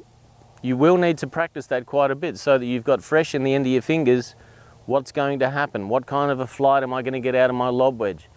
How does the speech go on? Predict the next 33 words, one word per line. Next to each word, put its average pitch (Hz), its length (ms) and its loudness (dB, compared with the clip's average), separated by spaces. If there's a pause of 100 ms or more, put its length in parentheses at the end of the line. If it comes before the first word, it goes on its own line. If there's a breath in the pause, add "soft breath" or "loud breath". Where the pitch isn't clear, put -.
(420 soft breath)
What 113 160 -4
sort 135 200 2
of 131 80 0
a 127 100 4
flight 135 300 2
am 127 100 -6
I 127 80 -6
gonna 127 160 -4
get 123 140 0
out 127 160 4
of 123 80 -4
my 127 100 -2
sand 131 380 -4
wedge, 98 180 -4
keeping 123 340 -4
things 113 280 -6
the 113 100 -6
same? 113 360 -6 (440 soft breath)
What 113 180 0
flight 127 240 2
am 127 100 -4
I 127 100 0
gonna 123 180 -4
get 120 140 0
out 123 160 2
of 117 40 -4
my 120 120 -4
pitching 175 340 -4
wedge, 104 260 -2
keeping 110 360 -4
things 110 240 -8
the 98 100 -10
same? 92 320 -6